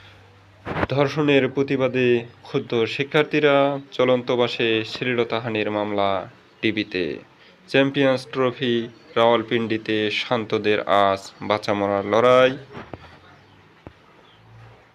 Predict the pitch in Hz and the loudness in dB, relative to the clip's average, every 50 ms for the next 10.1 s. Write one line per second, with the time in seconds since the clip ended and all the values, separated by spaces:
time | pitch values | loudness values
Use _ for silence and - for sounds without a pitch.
0 | _ - - - _ _ _ _ _ _ _ _ _ _ - - - - 117 123 | _ -20 -20 -20 _ _ _ _ _ _ _ _ _ _ -20 -20 -8 -2 0 0
1 | 120 120 131 131 127 131 143 131 127 123 127 123 117 120 131 - - - - - | 2 2 2 2 2 2 2 4 4 4 2 0 -2 -6 -10 -18 -20 -20 -20 -20
2 | - - - 147 135 139 - 131 123 120 - - 117 117 127 110 107 113 110 107 | -18 -6 -4 -4 -4 0 2 2 2 2 0 -2 -2 0 0 0 2 2 0 0
3 | 104 107 104 - - - 113 110 110 104 101 101 101 104 113 123 120 117 110 110 | 0 -2 -6 -6 -4 0 2 4 4 4 2 2 0 -2 0 0 0 0 0 0
4 | 110 104 - - 117 110 107 104 104 101 98 98 95 107 120 - - - - - | -2 -2 -2 -2 -2 -2 0 0 0 0 0 0 -2 -6 -10 -18 -20 -20 -12 -4
5 | - 127 117 113 110 107 107 101 - 117 107 101 104 101 92 101 95 92 - - | 0 0 2 2 2 0 -2 -2 -2 -4 -2 0 0 -2 0 -2 -4 -2 0 2
6 | 95 90 87 80 65 64 - - - 104 107 101 - - 95 95 101 - 78 58 | 4 4 4 4 2 -2 -6 -4 0 0 0 2 0 -2 -4 -4 -2 -2 -2 -2
7 | 50 50 - - - - - - - - - - - - - - - - - - | -2 -4 -8 -12 -20 -20 -20 -20 -20 -20 -20 -20 -20 -20 -20 -20 -20 -20 -20 -16
8 | _ - 107 110 123 123 131 131 127 123 123 123 - - 135 127 123 123 120 - | _ -8 -2 0 2 2 4 4 4 2 2 0 0 2 2 4 4 4 2 0
9 | 123 131 123 120 123 120 123 117 113 117 123 120 120 113 - 123 117 110 - 123 | 0 -2 -2 -2 0 2 4 4 4 4 2 2 2 0 -2 -2 -4 -2 -2 -4
10 | 113 113 | -4 -4